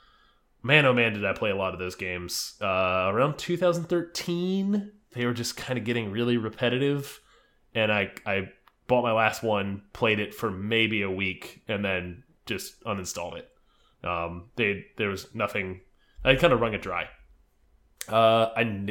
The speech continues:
did, frankly, I did not foresee coming back to a Call of Duty game. Uh, but Black Ops four introduced a battle royale mode. If you are familiar with the Fortnites,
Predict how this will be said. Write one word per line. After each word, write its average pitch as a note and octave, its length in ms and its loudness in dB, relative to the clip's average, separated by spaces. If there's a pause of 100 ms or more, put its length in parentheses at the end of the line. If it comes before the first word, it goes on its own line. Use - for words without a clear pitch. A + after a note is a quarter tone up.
(160)
did, F#2 360 -4
frankly, C3+ 300 4
I A#2 40 8
did A2 140 0
not A2+ 300 2
foresee A#2+ 400 2
coming A#2+ 300 -2
back G#2 280 -2
to C#3+ 120 0
a C3 40 0
Call C3+ 220 2
of C3+ 100 -4
Duty C#3+ 220 -4
game. E3+ 260 -4 (880)
Uh, G#2 400 4
but A2 160 -6
Black A#2+ 260 4
Ops C3+ 240 2
four G#2 1000 2 (140)
introduced G#2+ 560 -2
a G#2+ 40 -2
battle G#2 260 0
royale G2+ 280 2
mode. C#3+ 280 2 (720)
If - 60 -8
you G#2+ 100 2
are F#2+ 80 0
familiar G#2 440 2
with G2+ 560 0
the G2 140 -2
Fortnites, G#2+ 800 -4